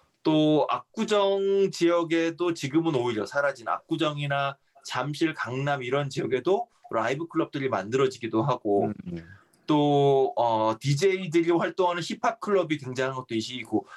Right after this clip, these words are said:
Speaker 1: 한국 대중문화에 있어서는 나름의 어떤 황금기였던 그 시기를 그 시기가 가지고 있던 묘한 키치적이면서도, 어, 희망적-, 희망 섞였던 그런 분위기를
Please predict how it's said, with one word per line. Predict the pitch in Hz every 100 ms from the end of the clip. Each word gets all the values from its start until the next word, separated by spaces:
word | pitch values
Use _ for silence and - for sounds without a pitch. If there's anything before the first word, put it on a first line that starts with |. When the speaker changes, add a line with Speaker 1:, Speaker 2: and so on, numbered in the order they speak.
| - -
Speaker 1:
한국 | 214 220 208
대중문화에 | 147 139 202 196 190 185 185 180
있어서는 | 165 151 165 156 156
나름의 | 113 107 131 123
어떤 | 110 110 110
황금기였던 | 123 185 190 165 147 143 127
그 | 131
시기를 | 120 185 180 170 151 143 170 151 - _ _ _ _ _ - -
그 | 170
시기가 | 165 208 196 190 190
가지고 | 123 135
있던 | 160 151 143 - _ -
묘한 | 110 151 196 196 196 196
키치적이면서도, | - 262 - 240 220 196 180 170 160 156 151 185 208 - _ _ _
어, | - 120 123
희망적-, | 214 226 214 196 185 170 -
희망 | - 208 196
섞였던 | 190 165 151
그런 | 139 139 135
분위기를 | - 139 151 139 113 113 110